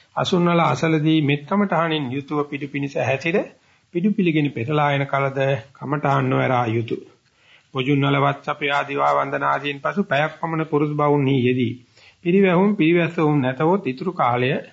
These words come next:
භාවනා සඳහාම යෙදවිය යුතුය. සවස් පහට පමණ වත් පිළිවෙත් යෙදී සන්ධ්‍යා වන්දනාදී නිමවා, වැඩිමහලු ආදීන්ගේ සුවදුක් සොයා, ඍෂිනම්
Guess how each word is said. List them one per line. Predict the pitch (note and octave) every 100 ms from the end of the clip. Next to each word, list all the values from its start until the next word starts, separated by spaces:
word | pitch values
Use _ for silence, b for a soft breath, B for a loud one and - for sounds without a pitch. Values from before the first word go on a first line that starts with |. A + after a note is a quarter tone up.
| _
භාවනා | B2+ D3 D#3 D#3+ D#3
සඳහාම | D3+ C#3+ C#3 C3+ D#3+
යෙදවිය | B2+ B2+ B2 D3
යුතුය. | A#2 A#2+ - - _ b b b b -
සවස් | D#3 F3+ F3+
පහට | - B2+ D3+ D#3+
පමණ | E3+ E3 F3+ D3+
වත් | C3+ -
පිළිවෙත් | D#3+ D3+ D3+ D3+ A#2+
යෙදී | B2 C3 F#3
සන්ධ්‍යා | F#3+ C3+ C#3+ D3 C#3
වන්දනාදී | C3 C3+ C3+ C3+ C3 B2+
නිමවා, | A#2 B2+ C#3 D#3+ B3 - B B B B
වැඩිමහලු | C#3+ D#3 D#3+ E3 D#3
ආදීන්ගේ | C#3 C#3+ D#3 D#3 D#3 D3
සුවදුක් | C3+ C#3 D3 D3
සොයා, | - D#3+ E3 A#3+ D4+ - -
ඍෂිනම් | D3+ E3+ G3 C3